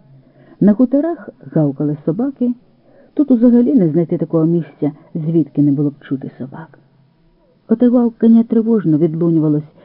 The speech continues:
у серцях десантників і в Галки особливо. У разі чого він пристрелить себе.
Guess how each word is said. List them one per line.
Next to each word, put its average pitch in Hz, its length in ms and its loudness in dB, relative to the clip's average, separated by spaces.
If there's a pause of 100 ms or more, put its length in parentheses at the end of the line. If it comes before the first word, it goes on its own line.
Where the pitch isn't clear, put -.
(200)
у 180 80 -6
серцях 160 420 -4
десантників 240 840 -4 (840)
і 233 280 2 (180)
в 185 60 -8
Галки 165 460 -4
особливо. 208 640 -6 (1200)
У 165 140 2
разі 160 340 0 (140)
чого 147 540 -4 (1200)
він 151 220 4
пристрелить 139 880 -6
себе. 87 300 -16